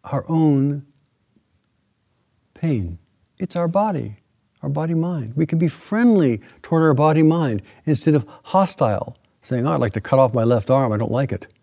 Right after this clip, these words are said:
That's not very skillful. We have greater capacity than we think. So befriend the body.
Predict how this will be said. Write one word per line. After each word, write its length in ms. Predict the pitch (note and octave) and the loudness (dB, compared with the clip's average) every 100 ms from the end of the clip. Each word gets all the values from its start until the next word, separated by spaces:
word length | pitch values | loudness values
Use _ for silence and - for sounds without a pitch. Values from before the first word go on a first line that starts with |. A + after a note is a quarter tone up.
| _ _ _ _ _ _ _ _ _ _ _ _ _ C3+ E3+ _ _ - | _ _ _ _ _ _ _ _ _ _ _ _ _ -18 -18 _ _ -14
That's 180 | B2 E3+ | -6 -2
not 200 | G3 D3+ | -2 2
very 260 | C#3+ D#3 | 2 2
skillful. 680 | - F3+ G3 - - - _ _ _ _ _ _ _ _ _ _ _ _ _ _ _ _ _ _ _ G3+ _ _ _ _ _ _ _ _ _ _ _ _ _ _ _ _ _ _ _ _ | 2 0 0 -2 -6 -10 _ _ _ _ _ _ _ _ _ _ _ _ _ _ _ _ _ _ _ _ _ _ _ _ _ _ _ _ _ _ _ _ _ _ _ _ _ _ _ _
We 100 | A#2 | -4
have 180 | E3 D#3 | -2 -2
greater 280 | B2 E3+ F#3 | -2 -2 -2
capacity 540 | F3+ - D3+ C#3+ - | -4 -4 -4 -4 -4
than 160 | C#3+ C#3 | -2 -2
we 80 | B2+ | -4
think. 400 | - A#2+ F#2+ - _ _ _ _ | -6 -8 -8 -14 _ _ _ _
So 160 | - | -4
befriend 920 | D#3 F3+ - - A3 B3+ A3 C#3 G2+ - - _ | 0 -2 -4 -4 2 4 6 6 4 -2 -16 _
the 80 | C#3+ | 2
body. 460 | C3+ C3+ A2+ G#2+ | 4 4 4 -2